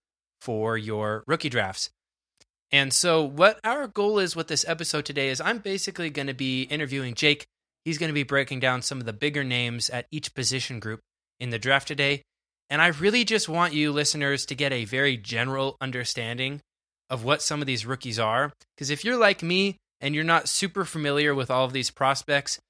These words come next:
listening to a really, really big breakdown episode, it can be a lot to handle. And so I wanna try and get you guys the information that's gonna get you a really basic understanding of what to expect from some of these players. And then if you're like,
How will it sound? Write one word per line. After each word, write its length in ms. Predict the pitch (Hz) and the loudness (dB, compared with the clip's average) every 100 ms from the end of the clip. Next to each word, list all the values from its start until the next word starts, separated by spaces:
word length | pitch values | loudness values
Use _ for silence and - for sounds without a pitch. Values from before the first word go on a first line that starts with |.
| _ _ _ | _ _ _
listening 380 | 151 175 190 175 | 0 2 2 0
to 120 | 160 | -2
a 100 | 135 | -6
really, 360 | 98 110 127 123 | -6 -6 -4 -2
really 280 | 120 139 127 | -2 -2 -2
big 320 | 127 131 - | -4 -6 -4
breakdown 420 | 123 127 143 123 | -4 -4 -2 -2
episode, 420 | 117 135 151 143 - | -2 -2 -2 -2 -4
it 100 | 156 | -8
can 120 | 190 | -4
be 100 | 180 | -2
a 80 | 156 | 0
lot 320 | 123 127 123 | 4 2 2
to 80 | 127 | -4
handle. 420 | 113 120 147 175 - _ _ _ _ _ | -2 0 0 -2 -6 _ _ _ _ _
And 80 | 143 | -8
so 100 | 151 | 2
I 60 | 165 | 2
wanna 220 | 180 185 | 4 0
try 180 | - 190 | 2 0
and 100 | 156 | 2
get 200 | 147 - | 0 0
you 60 | |
guys 380 | 151 147 147 139 - _ _ _ _ | 2 4 4 0 -10 _ _ _ _
the 160 | 139 170 | -2 -2
information 640 | 196 190 170 175 - 170 | 0 0 2 2 0 0
that's 200 | 151 143 | 0 0
gonna 200 | 160 147 | -2 -2
get 240 | 135 127 | -2 -2
you 80 | 135 | -4
a 20 | |
really 260 | 110 127 127 | -2 -2 -2
basic 540 | 107 123 131 - 147 - | -4 -4 0 0 -2 -6
understanding 800 | 135 120 - 131 123 143 160 - | -6 -4 -2 0 0 0 -4 -2
of 260 | 123 110 107 | 0 0 -4
what 160 | 123 | -8
to 100 | - | -6
expect 360 | 120 - 120 120 | -8 -4 -6 -6
from 160 | 147 | -8
some 260 | 131 - 151 | -6 -6 -4
of 20 | |
these 140 | 147 143 | -4 -4
players. 480 | - 143 143 143 - _ _ _ _ _ _ _ _ _ - | 0 2 2 -4 -12 _ _ _ _ _ _ _ _ _ -6
And 140 | 147 | 0
then 160 | 147 135 | 2 2
if 180 | 135 147 | 0 0
you're 160 | 151 | 2
like, 300 | 143 123 - | 2 0 -4